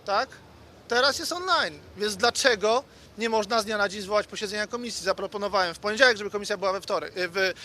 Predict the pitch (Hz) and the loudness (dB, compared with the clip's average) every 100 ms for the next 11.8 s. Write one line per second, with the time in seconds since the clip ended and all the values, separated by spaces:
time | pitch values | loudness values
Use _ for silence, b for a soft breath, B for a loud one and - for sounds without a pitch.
0 | B - 269 170 - - - - - - | B 2 2 2 -10 -16 -20 -20 -20 -20
1 | - - - - 190 220 202 180 190 190 | -20 -20 -20 -4 6 8 8 0 -6 -4
2 | 190 170 175 165 156 - - B B B | -4 -4 -6 -6 -8 -10 -20 B B B
3 | - 143 240 220 202 165 202 185 143 - | -4 6 8 8 6 2 6 6 4 -16
4 | - - 156 247 226 208 175 208 151 143 | -18 -6 6 8 8 4 6 4 4 -8
5 | B B B 165 151 214 226 214 - 190 | B B B -4 6 8 8 4 -2 -2
6 | 180 - 240 247 - - 233 233 B B | -2 0 2 2 2 -4 -4 -4 B B
7 | - - 247 - 247 - 233 - 202 202 | -6 0 0 0 -2 0 -2 -2 -4 2
8 | 202 202 220 220 - 208 202 190 190 247 | 2 4 2 2 0 0 -2 -2 -2 -2
9 | 220 220 196 185 190 214 233 214 190 220 | -2 -2 -4 -4 -2 -2 -6 -6 -6 -6
10 | 220 214 - 196 226 233 220 - 220 175 | -8 -8 -2 6 8 8 4 0 -2 2
11 | 220 214 202 220 220 208 - | 2 4 -2 4 4 4 0